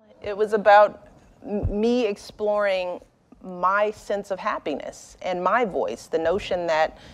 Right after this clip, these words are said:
you come to a relationship whole and that I, I couldn't look to Barack and he couldn't look to me to be everything, that we had to make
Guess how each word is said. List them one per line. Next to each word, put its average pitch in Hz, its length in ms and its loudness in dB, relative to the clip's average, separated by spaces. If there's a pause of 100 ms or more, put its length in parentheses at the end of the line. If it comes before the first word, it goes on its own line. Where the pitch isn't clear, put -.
(120)
you 196 100 -2
come 226 360 0
to 214 160 -4
a 185 80 0
relationship 175 680 0
whole 185 480 0
and 156 100 0
that 147 80 0
I, 170 220 4 (480)
I - 100 -2
couldn't 240 280 2
look 214 160 0
to 175 100 -10
Barack 175 420 6
and 156 100 -2
he 202 140 -6
couldn't 170 300 -6
look 156 320 -6
to 170 60 -14
me 160 320 -8
to 147 80 -10
be 143 400 -6
everything, 151 640 -8
that 120 160 -2
we 185 140 -4
had 175 180 0
to 147 60 -2
make 156 360 -4